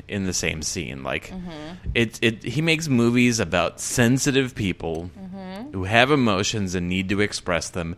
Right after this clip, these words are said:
Speaker 1: And he is such a great humanist, I
Speaker 2: Yeah.
Speaker 1: feel.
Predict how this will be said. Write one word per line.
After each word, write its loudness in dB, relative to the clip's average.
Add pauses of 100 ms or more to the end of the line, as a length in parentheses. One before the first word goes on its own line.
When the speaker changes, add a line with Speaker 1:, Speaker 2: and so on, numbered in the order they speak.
(320)
Speaker 1:
And -2
he 0
is 0
such -2
a 0
great 2
humanist, -4 (800)
I -6
Speaker 2:
Yeah. -8
Speaker 1:
feel. -8